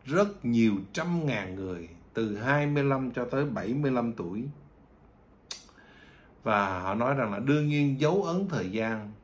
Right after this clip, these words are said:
thì, à, nó liên tục. Nhưng, à, cái thời gian mà nó bộc phát, nó burst ra đó, nó bộc phát ra đó, là nó có hai thời điểm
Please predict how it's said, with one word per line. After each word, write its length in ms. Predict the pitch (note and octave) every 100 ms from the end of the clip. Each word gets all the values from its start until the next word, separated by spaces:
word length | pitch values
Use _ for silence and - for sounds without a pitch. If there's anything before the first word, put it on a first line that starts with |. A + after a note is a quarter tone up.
| -
thì, 440 | A2 G2+ F#2+ F#2 F2
à, 120 | E2 E2+ - - - - - - _ _ -
nó 100 | D3+
liên 300 | E3+ E3 D3
tục. 200 | F2 - - - - - - - - - - - - - -
Nhưng, 260 | C#3+ E3+ E3+
à, 120 | D#3+ E3
cái 120 | F3
thời 200 | C#3+ G#2+
gian 280 | B2+ C3 C3
mà 100 | G2
nó 120 | A#2+ C3+ -
bộc 180 | - -
phát, 340 | E3+ F3 -
nó 100 | D3+ C#3 C#3+ E3+
burst 460 | A#3+ A#3 - C#3+
ra 200 | B2+ A#2+
đó, 140 | A#2+ B2
nó 160 | C3
bộc 240 | C#3+ A#2 -
phát 280 | D3+ D#3+ -
ra 200 | B2 A2+
đó, 100 | B2 - - - - G#2
là 140 | F#2
nó 120 | G2
có 160 | G#2+ C3+ C3
hai 340 | C#3+ C#3+ C#3+ C3+
thời 140 | F#2+
điểm 320 | F2 F2 G#2